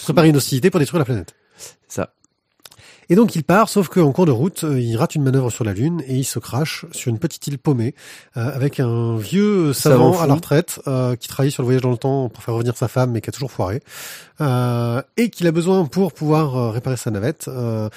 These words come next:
Speaker 1: d'une méga source d'énergie qui coûte très très cher et il essaie de trouver comment le faire. Et ce Jaco, lui, il est très fier d'être un Galactic Patrolman. Alors il y a beaucoup de rapports à, au, euh, c'est le Sentai, je crois, hein, le,
Speaker 2: Ouais.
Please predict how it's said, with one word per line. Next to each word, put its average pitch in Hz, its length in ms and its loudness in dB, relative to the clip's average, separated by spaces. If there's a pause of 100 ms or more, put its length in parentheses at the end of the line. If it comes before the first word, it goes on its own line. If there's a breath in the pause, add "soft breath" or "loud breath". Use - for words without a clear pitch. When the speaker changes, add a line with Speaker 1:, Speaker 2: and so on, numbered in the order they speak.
(280 loud breath)
Speaker 1:
d'une 131 220 -2
méga 156 220 2
source 147 240 -4
d'énergie 131 360 -4
qui - 140 -16
coûte - 180 -14
très - 140 -4
très 117 160 -8
cher 160 400 -2
et 120 60 -2
il 107 80 -6
essaie - 140 -6
de 139 80 -2
trouver 147 280 -4
comment 185 260 0
le 139 80 2
faire. - 280 -14 (920 soft breath)
Et 233 140 0
ce 208 200 -2
Jaco, 196 360 0
lui, 170 100 -4
il 156 80 -4
est 117 40 -8
très - 180 -10
fier 131 280 -2
d'être - 440 -12
un 117 120 -4
Galactic 104 400 -10
Patrolman. 131 520 -4
Alors 101 200 -8
il 101 40 -6
y - 20 -6
a 98 40 -8
beaucoup 104 220 -12
de 127 120 -4
rapports 110 1120 -6
à, 101 80 -2
au, 104 440 -6
euh, 95 280 -10 (320 soft breath)
c'est - 100 -18
le 107 40 -8
Sentai, 123 380 -2
je - 60 -12
crois, 98 160 -8
hein, 104 60 -6
le, 98 140 -6
Speaker 2:
Ouais. 92 100 -6